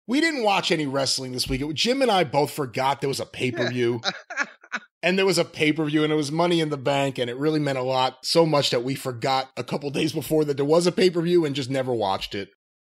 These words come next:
Speaker 1: There was also SmackDown and Rampage. <laughs> I don't think we watched
Speaker 2: Yeah, well, I've been
Speaker 1: those.
Speaker 2: busy. I'll talk about that at some point in this show. I've been busy the last two days, but yeah.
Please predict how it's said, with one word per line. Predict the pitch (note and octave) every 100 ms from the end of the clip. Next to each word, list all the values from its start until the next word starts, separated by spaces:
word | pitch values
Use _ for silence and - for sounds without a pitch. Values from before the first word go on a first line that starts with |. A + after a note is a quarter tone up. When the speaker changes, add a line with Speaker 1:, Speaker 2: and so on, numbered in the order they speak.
| _ _ _ _
Speaker 1:
There | F#3
was | G3+
also | B3 A3 G#3+
SmackDown | - G#3+ A3+ G#3+ G#3 F#3
and | E3
Rampage. | D#3+ E3+ E3 E3+ D#3 D3
<laughs> | D#3+
I |
don't | E3+
think | - - E3 -
we | F3
watched | -
Speaker 2:
Yeah, | A3 C4
well, | C#4 D#4
I've | E4 C#4
been | C#4 A3
Speaker 1:
those. | G#3+ G#3 F3+
Speaker 2:
busy. | C#3+ G2+
I'll | - G#3+ B3+
talk | D4 A3 G3
about | F3+ F3+ F3
that | F3 E3 D3+
at | D3
some | - G3+ F3+
point | C#3+ E3
in | C#3+
this | C3+ C3
show. | D3 C#3
I've | F#3
been | G#3+ G3+
busy | D#3 F3+ C3+ C3
the | A#2+
last | A2+ G2+ -
two | B2+ A#2
days, | G#2+ F2 C2+ F2+
but | G#2 A2+
yeah. | D#3+ D3+ A#2 D#2 A#1